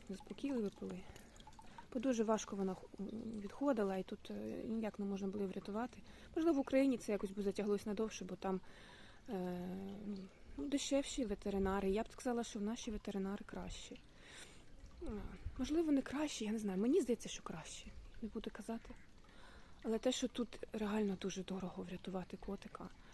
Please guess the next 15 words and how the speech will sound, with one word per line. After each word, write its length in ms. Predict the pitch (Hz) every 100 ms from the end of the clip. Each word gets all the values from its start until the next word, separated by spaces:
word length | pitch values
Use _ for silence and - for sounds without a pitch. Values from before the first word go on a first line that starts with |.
| - - - - -
Е, 40 |
нам 200 | 190 190
сказали, 520 | 185 - 190 196 190 190
е, 100 | 202 - 226 208 220 233 226 185 - - - -
ось 140 | 208
потім, 320 | - 196 196 190 -
е, 40 | -
так, 180 | 220 -
сілянці, 480 | 208 254 233 - 180 - -
не 60 | 208
можна. 380 | 220 - - 240
Бачите, 240 | - -
подрались 480 | - 233 214 196 -
мої 160 | 208 220
котики. 440 | 302 302 -